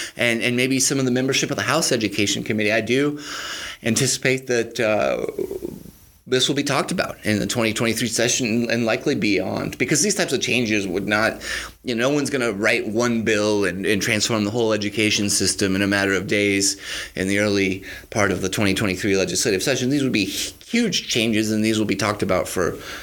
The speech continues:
a, a long time to come, and it'll be interesting to see.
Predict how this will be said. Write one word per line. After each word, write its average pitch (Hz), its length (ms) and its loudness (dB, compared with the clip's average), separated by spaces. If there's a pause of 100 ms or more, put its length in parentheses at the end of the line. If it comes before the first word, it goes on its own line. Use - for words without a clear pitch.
(220)
a, - 160 -4
a 101 80 0
long 104 280 0
time 98 280 0
to 90 80 -2
come, 170 340 0
and 110 80 0
it'll 101 140 -2
be 104 100 2
interesting 104 420 0
to 104 80 -2
see. 123 420 0